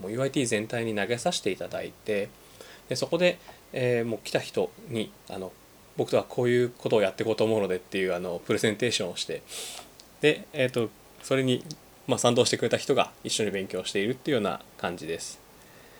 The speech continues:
で、これは、あの、ユーエックス同好会を始める時に思っていたことなんですけれども、ユーエックスって結構その話しやすいものだと思うんですね。なので、どなたも、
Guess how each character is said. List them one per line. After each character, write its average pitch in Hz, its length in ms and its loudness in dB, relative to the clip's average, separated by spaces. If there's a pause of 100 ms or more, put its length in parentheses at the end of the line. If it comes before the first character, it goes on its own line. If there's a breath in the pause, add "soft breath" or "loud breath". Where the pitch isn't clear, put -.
(800 loud breath)
で、 117 140 0 (100)
こ - 100 2
れ 180 80 6
は、 170 60 8
あ 160 40 4
の、 151 160 4
ユ 151 80 4
ー - 40 2
エ - 20 0
ッ - 20 -2
ク - 80 -8
ス - 80 -4
同 180 120 4
好 175 160 2
会 101 460 2
を 107 80 -2
始 113 220 0
め 127 80 4
る 123 80 2
時 117 200 0
に 92 160 0
思 104 180 2
っ 131 60 -2
て - 160 -6
い 90 60 -2
た 90 120 -4
こ 104 120 -2
と 107 100 -4
な 92 80 -2
ん 87 80 -10
で - 100 -10
す - 100 -12
け 98 120 -6
れ - 60 -8
ど 95 120 -8
も、 104 240 -2 (380)
ユ 165 140 -2
ー 311 40 -2
エ - 40 -2
ッ - 20 -4
ク - 200 -14
ス 123 120 -2
っ 101 40 0
て - 260 -10
結 - 180 0
構 110 100 -8
そ 101 140 -4
の 92 40 -4
話 160 320 0
し - 60 -4
や 190 80 -2
す 202 200 0
い - 200 -2 (320)
も 117 140 4
の 117 60 4
だ 101 100 4
と 107 100 -2
思 92 180 -2
う 90 60 -4
ん 85 40 -12
で - 60 -10
す - 100 -16
ね。 104 160 -4 (680 loud breath)
な 135 120 0
の 113 80 2
で、 98 120 4
ど 123 140 2
な 214 80 4
た 107 140 -2
も、 92 180 -4